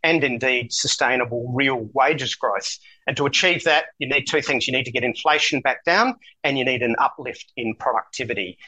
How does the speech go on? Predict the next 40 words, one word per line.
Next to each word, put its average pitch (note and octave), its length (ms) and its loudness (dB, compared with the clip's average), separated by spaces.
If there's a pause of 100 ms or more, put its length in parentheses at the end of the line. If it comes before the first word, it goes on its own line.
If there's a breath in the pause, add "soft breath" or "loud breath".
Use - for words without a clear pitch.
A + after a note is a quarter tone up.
(140 loud breath)
The B2+ 60 -4
inflation D3+ 520 0
piece - 340 0
sits - 240 -4
with C3 80 -2
the C3 120 2
R C3+ 140 6
B C3 140 -2
A, F#3+ 240 2 (240 loud breath)
the - 80 -16
productivity B2+ 720 -4
piece A#2+ 320 -2
really C#3 240 0
sits - 340 -2
with A2 140 -8
government. A#2 500 -2 (380 loud breath)
But C3+ 180 2
that's E3 260 0
the D3+ 100 0
primary C3 420 0
challenge A#2+ 420 0
we A2+ 120 -4
have B2 160 0
at - 80 -8
the A2+ 80 -8
moment: A2+ 460 0
is - 180 -2
to A#2 180 0 (220 loud breath)
get - 180 -2
both C#3+ 300 2
of A#2+ 100 -8
those A#2 340 0
things B2 500 0 (320 loud breath)
back D#3+ 180 2
to D3+ 80 -2
where C#3+ 180 4
they C3+ 120 4
need C#3 220 2
to C3 120 -8
be. F3+ 420 2